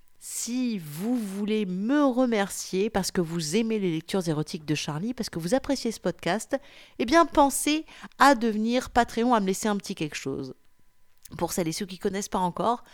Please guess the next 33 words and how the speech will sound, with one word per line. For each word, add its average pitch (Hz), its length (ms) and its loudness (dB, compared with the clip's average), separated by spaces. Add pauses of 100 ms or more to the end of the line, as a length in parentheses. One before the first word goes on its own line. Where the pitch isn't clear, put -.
(240)
Patreon, 302 380 2
c'est 285 140 2
une 214 100 0
plateforme 240 440 2
de 214 120 2
mécénat, 196 600 -2
comme 370 200 4
un 339 80 4
Tipeee, 254 500 -8
sauf - 240 -2
que - 100 2
Patreon 226 480 0
est 196 180 -2
ouvert 240 380 2
au 202 120 0
contenu 214 520 -2 (300)
dit 156 400 -8
sensible - 840 -4
et 180 100 2
au 170 80 4
contenu 170 300 -4
à 190 80 4
caractère 160 540 -4
érotique 151 480 -6
ou 175 40 -6
pornographique. 143 800 -4 (260)
Il 151 60 -12
faut 156 100 -4
savoir 196 280 0
que 180 220 0 (460)
ce - 160 2
podcast, - 680 0
où 156 220 -4